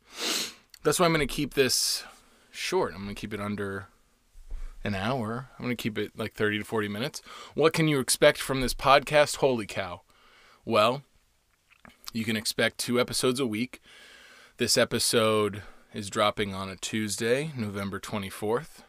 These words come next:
and my next episode, and it's just me, uh, just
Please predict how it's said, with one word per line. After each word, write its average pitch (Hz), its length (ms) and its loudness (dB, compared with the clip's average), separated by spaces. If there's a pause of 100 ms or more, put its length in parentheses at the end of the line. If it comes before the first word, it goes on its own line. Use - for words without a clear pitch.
(120)
and 101 320 -6
my 98 180 -4
next 107 400 -4
episode, 110 460 -2
and 127 140 2
it's 123 140 0
just 156 220 0
me, 117 280 -2 (560)
uh, 95 480 -4
just - 340 -6